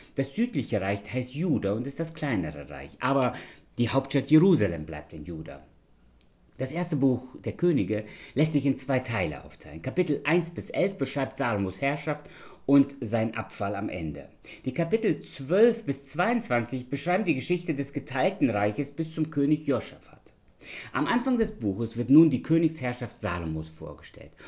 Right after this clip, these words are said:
Und da lesen wir tatsächlich, dass Gott dem jungen König Salomo im Traum erscheint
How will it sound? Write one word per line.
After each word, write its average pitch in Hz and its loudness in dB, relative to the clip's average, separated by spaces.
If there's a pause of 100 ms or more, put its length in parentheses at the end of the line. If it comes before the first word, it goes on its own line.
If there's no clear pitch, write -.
(140)
Und 123 2
da 165 8
lesen 190 8
wir - -2
tatsächlich, 113 -6
dass - -8
Gott - -6
dem 127 2
jungen 190 2
König 143 4
Salomo 113 0
im 123 0
Traum 165 -2
erscheint 82 -6